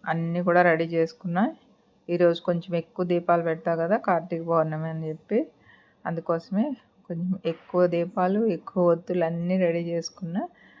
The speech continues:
ఫస్ట్ అయితే ఇంకా సిక్స్ అవ్వలేదు, కానీ ఆ టైంకి నేను కింద అయితే దీపారాధన చేసేసా. ఎందుకంటే టెర్రస్ మీదకి వెళ్ళి కిందకు వచ్చేటప్పటికి చాలా లేట్ అయిపోతుంది. అందుకోసమే ఫస్ట్ అయితే ఇక్కడ దేవుడి రూమ్లో పూజ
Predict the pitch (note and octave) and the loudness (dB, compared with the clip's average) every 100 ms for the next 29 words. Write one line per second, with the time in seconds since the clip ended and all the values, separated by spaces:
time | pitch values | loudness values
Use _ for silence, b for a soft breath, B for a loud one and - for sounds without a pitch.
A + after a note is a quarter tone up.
0 | b - E3+ E3+ F3 F3 G3+ G3+ F3+ F#3+ | b -4 -2 0 0 0 0 -2 0 -2
1 | F#3+ F#3+ - F#3 E3 E3 F#3 F#3 F3+ E3+ | -2 -10 0 4 6 6 4 4 2 2
2 | F#3+ E3+ F3 D3+ E3+ F3 A3 A3 F3 G3+ | 0 0 2 2 0 -4 0 2 2 0
3 | D4+ _ F3+ - - F3+ F#3 F3+ F#3 G#3 | -2 _ -20 -14 -4 0 4 4 2 0
4 | F3+ F#3 F3 E3+ E3+ F3 F3+ D#3+ D#3+ D#3+ | 0 2 4 4 2 0 0 -2 -2 -6
5 | D#3 D#3+ E3 E3+ F3+ G3+ G#3 - F3+ F3 | -4 -4 -4 0 0 0 -2 0 2 4
6 | E3+ - F#3 F#3 F3+ F3+ F3+ F#3 F3 E3+ | 2 -2 0 0 2 2 2 0 -4 -2
7 | E3 - E3+ E3+ F#3 G#3 F3 D#3 D#3 E3+ | -4 -2 -2 -2 -4 0 4 6 6 4
8 | E3+ D#3+ D#3+ D#3+ D#3 - D3+ E3 A#3+ F4+ | 2 0 -2 -2 -8 -8 -10 -2 -2 -4
9 | _ b b b _ - E3 E3+ E3 - | _ b b b _ -6 -4 -2 -2 -2
10 | F#3+ G#3 E3 D#3+ - E3 E3 G#3+ A3 - | -2 0 0 -2 -2 -4 -2 -2 -2 0
11 | E3 D#3+ D#3+ D#3+ E3 E3 D#3+ D#3+ D#3+ E3 | 2 2 -2 -4 2 4 4 2 0 -2
12 | E3 - D3+ | -6 -4 -4